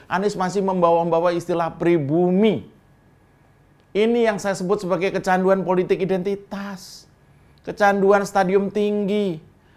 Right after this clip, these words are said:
Karena memang tipikal orang kecanduan apapun itu kalau levelnya sudah tinggi, itu sudah tidak sadar lagi kalau kecanduan. Semacam ada penolakan,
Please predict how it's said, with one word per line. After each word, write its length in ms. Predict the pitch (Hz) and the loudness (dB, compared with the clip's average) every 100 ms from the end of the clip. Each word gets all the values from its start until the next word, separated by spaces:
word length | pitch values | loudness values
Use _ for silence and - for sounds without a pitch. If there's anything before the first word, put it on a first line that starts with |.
| _ | _
Karena 180 | 165 175 | 0 2
memang 320 | 180 180 190 | 2 0 0
tipikal 460 | 180 170 175 190 180 | 0 -2 -2 0 2
orang 320 | 180 185 185 | 4 4 2
kecanduan 480 | 170 180 180 180 180 | 0 0 4 2 2
apapun 560 | 185 180 262 269 190 | -4 0 0 2 0
itu 160 | 170 170 | 2 2
kalau 240 | 175 175 | 2 4
levelnya 400 | 175 165 175 175 | 0 0 -2 0
sudah 240 | 180 170 165 | -2 -2 0
tinggi, 480 | 247 262 180 160 - - - | -4 0 0 -2 -4 -16 -10
itu 240 | 294 254 233 - _ | -6 -6 -6 -20 _
sudah 320 | - 208 214 - - | 0 2 2 -6 -4
tidak 180 | 226 220 | 0 2
sadar 200 | 226 214 | 2 0
lagi 380 | 214 240 220 208 | 0 -2 -2 -2
kalau 320 | 208 214 - - _ _ - | 0 0 -4 -20 _ _ -20
kecanduan. 720 | - 196 202 220 247 233 185 175 _ _ _ _ _ - | -12 -8 -8 -8 -12 -12 -16 -18 _ _ _ _ _ -8
Semacam 480 | 196 202 208 202 | -4 -2 -2 -4
ada 160 | 190 196 | -2 0
penolakan, 680 | 190 185 196 202 - 185 | 0 -2 -2 -4 -4 -6